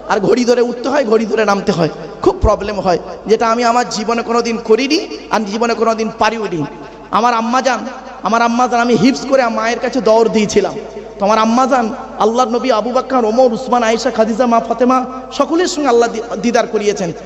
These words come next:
এন্তেকাল হয়ে গেছেন। তো আমার আম্মা যান একটা কথা বলেছিলেন, "আব্বা, তুমি আমার একটিমাত্র সন্তান, তুমি য-, বক্তব্য যখন ডাকবে পৃথিবীর জমিনে,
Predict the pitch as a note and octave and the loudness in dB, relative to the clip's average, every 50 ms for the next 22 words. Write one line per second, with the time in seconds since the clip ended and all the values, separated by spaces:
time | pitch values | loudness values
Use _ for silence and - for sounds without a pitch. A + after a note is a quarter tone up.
0 | - - G3+ A3 A3 A3+ A#3+ A#3 A#3+ A#3 A3+ A3+ A3 G3+ G3 G3+ A3 F#3+ F3+ E3 | -2 0 2 2 2 2 0 0 0 0 2 2 0 0 0 -2 -4 -4 -2 0
1 | F#3+ G3+ G#3+ A3+ G#3+ G#3+ G#3 A3 A#3 A#3+ B3 B3+ B3 A3+ B3+ - A3+ A#3 A#3+ - | 2 2 2 2 2 0 0 0 0 0 0 0 0 -2 -2 -2 -2 0 0 0
2 | A#3+ G#3 A3 A3 G#3 G#3+ A3+ G3+ F#3+ D#3+ - - - - - - G#3+ G3+ F3+ A3 | 0 0 0 0 0 0 0 -2 -2 -2 -4 -8 -14 -8 -6 -4 -4 -2 -2 -4
3 | F#3+ - - - - - - - - A3 A#3 B3 A#3+ A#3+ A#3 A3+ A3+ - - C#4 | -4 -4 -6 -12 -16 -16 -12 -6 -2 0 2 2 2 2 2 2 0 0 0 -2
4 | B3+ B3 B3 - A#3+ - - A3 G#3+ F#3+ - G3+ F#3 E3 - - - - - - | -2 -2 -2 -2 -2 0 0 0 0 0 0 -2 -2 -2 -6 -10 -14 -16 -16 -2
5 | - A3 A#3 A#3+ A3+ A3+ - - - - - F#3 A3+ A#3 - - E4+ D#4 C#4+ D4 | 2 4 4 6 4 4 2 0 -4 -10 -2 0 0 0 0 0 -2 -2 0 0
6 | B3+ C#4 - C4 B3 A#3+ A#3+ A#3 G#3+ A#3 A3+ B3 A#3+ G3 B3 A#3+ A#3 A3+ F3+ A#3 | 0 0 0 0 0 0 0 0 0 -2 -2 -2 -2 -2 -2 -2 -2 -2 -2 -2
7 | A3 A3+ A3 G#3 F3+ | 0 0 0 0 0